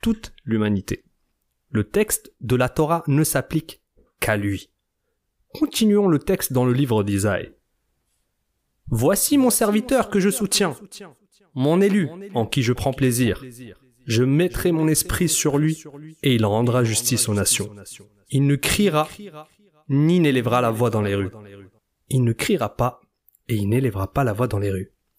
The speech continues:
C'était exactement le statut du prophète Mohammed,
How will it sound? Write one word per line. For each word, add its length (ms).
C'était 560
exactement 840
le 80
statut 640
du 140
prophète 400
Mohammed, 480